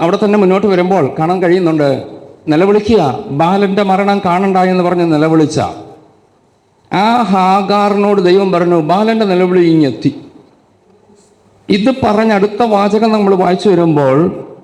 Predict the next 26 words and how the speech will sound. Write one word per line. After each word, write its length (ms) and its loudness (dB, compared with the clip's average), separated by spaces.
"ദൈവം 460 2
അവളുടെ 380 2
കണ്ണ് 260 0
തുറന്നു, 420 0
അവൾ 300 0
ഒരു 180 2
നീരുറവ 480 2
കണ്ടു." 320 2
താഴോട്ടുള്ള 520 2
വാക്യങ്ങൾ 420 -2
വായിക്കുമ്പോൾ, 640 0
"അവിടെ 500 0
നിന്ന് 380 2
വെള്ളം 460 0
കോരി 360 2
ബാലനെ 640 0
കുടിപ്പിച്ചു." 580 -2
അങ്ങനെയൊക്കെ 840 -6
ഞാൻ 80 0
വേഗത്തിൽ 280 -2
ആ 40 0
ഭാഗം 300 -2
പറഞ്ഞ് 160 -2
മുന്നോട്ട് 240 0
പോയിക്കോട്ടെ. 380 -2
ഈ 260 4